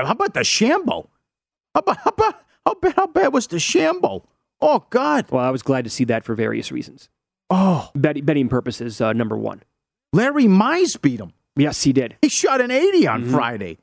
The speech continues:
Speaker 2: Mm-hmm.
Speaker 1: DeChambeau. Holy cow. Pathetic.
Speaker 2: So what was your weekend like then if you, uh, for a person that did not have Scheffler in pocket, did you bet any in play on him? Did you
Speaker 1: Yes, well, yes, I had to do that.
Speaker 2: You had to do that
Speaker 1: I
Speaker 2: 'cause you
Speaker 1: said,
Speaker 2: had so
Speaker 1: yeah,
Speaker 2: many
Speaker 1: well,
Speaker 2: guys near
Speaker 1: yeah.
Speaker 2: the top that
Speaker 1: Well,
Speaker 2: could have
Speaker 1: so from
Speaker 2: pulled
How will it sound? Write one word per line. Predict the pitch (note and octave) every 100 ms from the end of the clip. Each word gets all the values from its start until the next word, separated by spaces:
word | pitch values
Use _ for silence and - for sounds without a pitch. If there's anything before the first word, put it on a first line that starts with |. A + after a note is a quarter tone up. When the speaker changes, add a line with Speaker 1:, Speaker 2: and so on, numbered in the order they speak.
| -
Speaker 2:
Mm-hmm. | A#2 A#2+ C3 D#3+
Speaker 1:
DeChambeau. | D#3 - D3+ B2 G2+ F#2
Holy | A2+ B3+ A#3 - E2+
cow. | - F2+ C#2 - _ _ _ _ _ _ _ -
Pathetic. | F#2+ - C#3+
Speaker 2:
So | F3+
what | A#3+
was | G#3+ F#3
your | D#3+
weekend | A3+ - C#3
like | B2+ A#2+
then | C3 C3
if | B2+ -
you, | C#3 B2
uh, | A#2 A2+ G#2+ - _ _ -
for | D3+
a |
person | - F3+ E3+ D3+
that | C#3
did | D3 D3+
not | D#3
have | D3+ B2+
Scheffler | F#3 D3 D3 C3
in | A#2+
pocket, | E3 F#3+ C3 C3
did | B2+ B2
you | A2
bet | A2 C3
any | D3+ B2 A#2
in | F3+
play | - G#3+ A#3 B3 F3
on | F3+
him? | F3 G#3 A#3
Did | D#3+ B2
you | D#3
Speaker 1:
Yes, | F3 B2
well, | D#3 D3+
yes, | D3+ A2+ -
I | A#2
had | A2+
to | G2
do | G2
that. | F2+ E2 C3+
Speaker 2:
You | D3
had |
to | C3
do | C3+
that | B2+ C3+ -
Speaker 1:
I | -
Speaker 2:
'cause | C3+
you |
Speaker 1:
said, | D3
Speaker 2:
had | -
so |
Speaker 1:
yeah, | D3+
Speaker 2:
many | C#3
Speaker 1:
well, | C3+
Speaker 2:
guys | C3+ C3
near | B2+
Speaker 1:
yeah. |
Speaker 2:
the | A#2
top | B2+ C3
that | C3+
Speaker 1:
Well, | C3
Speaker 2:
could |
have | B2+
Speaker 1:
so |
from |
Speaker 2:
pulled | G3